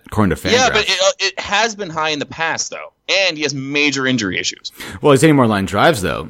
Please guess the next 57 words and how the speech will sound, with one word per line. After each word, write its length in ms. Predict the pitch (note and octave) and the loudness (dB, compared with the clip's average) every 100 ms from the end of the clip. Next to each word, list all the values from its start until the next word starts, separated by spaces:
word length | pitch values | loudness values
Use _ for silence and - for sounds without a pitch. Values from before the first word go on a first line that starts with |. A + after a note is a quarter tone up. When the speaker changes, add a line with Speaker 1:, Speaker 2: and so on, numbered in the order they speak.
| - | -6
Speaker 1:
So, 460 | - G#2+ G#2 G2 | 2 4 2 0
you 80 | - | -2
know, 140 | G#2+ F2 | 0 0
the 100 | G2 | 0
fly 200 | B2 A#2 | 2 6
ball 200 | C3+ E3+ | 6 6
rate 180 | G#2+ | 6
is, 300 | F#2 F2 D#2+ | 4 0 0
you 80 | B2+ | 2
know, 140 | G#2 F2+ | 4 4
it's 100 | - | 2
still 160 | F3 | 2
higher, 320 | A2 C#3 B2 | 6 6 6
but, 160 | F#2+ F#2+ | 6 4
like, 380 | F#2+ F#2 E2+ - | 4 4 2 0
last 340 | F#2+ G#2+ - | 0 0 -2
year 120 | G2+ F2 | 0 2
he 100 | F2+ | 4
would 120 | F#2+ | 2
hit 240 | F2 G2+ | 4 0
the 80 | - | 0
ball 160 | E2+ F#2 | 2 2
on 80 | E2 | 2
the 60 | |
ground 260 | D#2+ F2+ A#2 | 0 0 2
a 20 | |
lot. 260 | F2+ D#2+ - | 0 -2 -4
He's 120 | F#2+ | 0
not 80 | A2 | 2
even 120 | G#2 | 4
hitting 200 | G#2+ G2 | 4 4
the 80 | F2+ | 4
ball 140 | F#2 | 2
on 60 | F2 | 0
the 100 | D#2+ | -2
ground 320 | E2+ F2 B2 | 0 0 2
a 20 | |
lot. 200 | D#2+ C2+ | 0 -2
He's 160 | F2 E2+ | -2 0
more 220 | G2 F#2+ | 4 4
of 100 | E2+ | 4
a, 280 | E2+ D#2+ D#2+ | 4 4 4
uh, 320 | D#2 D2 C#2 - - - - - - - - | 4 2 0 -6 -20 -20 -20 -18 -16 -18 -10
um, 360 | - F2 D#2+ D#2+ | -2 0 2 2
what's 100 | G#2+ | 2
that, 320 | G2 E2 - | 2 0 0
um, 500 | E2+ D2+ C#2 C2 B1+ - - _ _ - | 2 4 2 0 -4 -10 -20 _ _ -14
uh, 160 | - C#2+ | -12 -6
launch 380 | G2+ A2 B2+ A#2 | 0 2 2 2
angle 400 | A2 G2 F2 F2+ - - | 2 2 0 -2 -6 -10
guy 280 | F2 F#2 G#2+ | -2 0 2
now. 360 | F#2 B1+ C#2+ F2+ _ _ _ _ _ _ | 2 0 -2 -4 _ _ _ _ _ _
Does 140 | B2+ B2 | 0 0
he 40 | |
finish 200 | D#3 F#3 | 0 0
the 120 | D#3 | 0
year 440 | D3 C#3 B2+ A#2+ | 4 4 2 -2